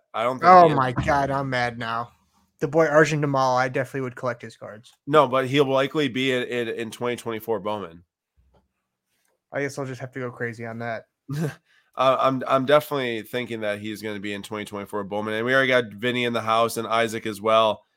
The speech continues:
Speaker 1: Yeah, Blue Jays first round pick. That's my bad for not knowing that. Uh, I knew, I knew of his name because I'm pretty sure he brought him up before. But, uh,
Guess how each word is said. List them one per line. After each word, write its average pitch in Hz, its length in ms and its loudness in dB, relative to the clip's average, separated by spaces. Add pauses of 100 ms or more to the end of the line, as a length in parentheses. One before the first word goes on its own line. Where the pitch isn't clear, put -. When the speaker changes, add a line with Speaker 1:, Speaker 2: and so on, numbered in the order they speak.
(160)
Speaker 1:
Yeah, 120 160 2
Blue 127 180 0
Jays 127 240 2
first 123 240 -2
round 113 220 2
pick. 113 240 2 (340)
That's 120 160 -2
my 120 140 0
bad 107 240 -4
for 104 100 -10
not 98 220 -6
knowing 95 240 -6
that. 95 200 -8
Uh, 107 340 -4 (160)
I 139 100 4
knew, 175 240 10
I 143 100 6
knew 147 360 4
of 120 200 2
his 117 220 -2
name 113 240 0
because 107 200 -6
I'm 107 60 -10
pretty 120 200 -2
sure 117 120 -6
he 110 60 -4
brought 104 240 0
him 104 60 -4
up 104 160 -4
before. 98 380 -2
But, 92 260 -2
uh, 90 220 0